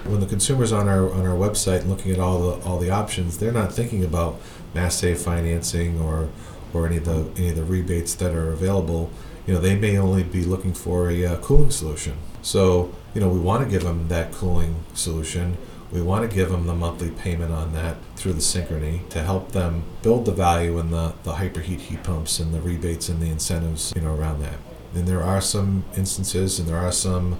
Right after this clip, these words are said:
cities and towns that don't participate in the Mass Save program and people need financing, so Synchrony is that tool. Also, as we get into these bigger rebates that we spoke of previously,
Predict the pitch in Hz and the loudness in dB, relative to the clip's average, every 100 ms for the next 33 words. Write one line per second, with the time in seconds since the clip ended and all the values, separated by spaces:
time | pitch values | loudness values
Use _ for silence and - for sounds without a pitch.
0 | - - 110 95 92 92 92 95 92 90 | -6 0 2 2 2 0 2 2 0 -2
1 | - 92 - - 95 - 92 - 95 92 | 0 0 0 -4 -4 -2 -4 -2 0 0
2 | 85 87 87 90 92 90 - 90 90 90 | 0 0 0 0 0 -2 0 0 2 2
3 | 98 92 85 85 - - 92 90 90 85 | 4 2 0 -4 -6 -4 -2 0 0 0
4 | 90 87 90 92 - 98 95 85 85 - | 0 0 0 0 0 -2 -2 -2 -2 -2
5 | 92 - 90 87 85 82 - 110 87 78 | -2 -2 0 0 0 -2 -2 -2 -2 -2
6 | 92 101 113 101 90 87 90 - - 92 | -2 0 2 2 4 4 0 -4 -8 -4
7 | 90 92 85 95 95 92 90 82 98 92 | -2 -2 0 0 0 0 -2 0 0 0
8 | 85 120 107 90 - 82 85 85 - 90 | 2 2 2 2 0 -2 -2 -2 -2 -2
9 | - 87 82 - 139 160 - 87 82 85 | 0 -2 -4 -2 0 0 0 0 0 -2